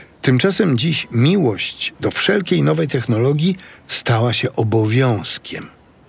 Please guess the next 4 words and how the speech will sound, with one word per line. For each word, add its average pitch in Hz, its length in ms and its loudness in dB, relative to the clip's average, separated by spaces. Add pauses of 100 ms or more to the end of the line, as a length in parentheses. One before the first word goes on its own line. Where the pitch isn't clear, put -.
(240)
Postęp 202 460 0 (320)
ma 135 160 4
wszystkie - 640 -2
defekty 113 720 0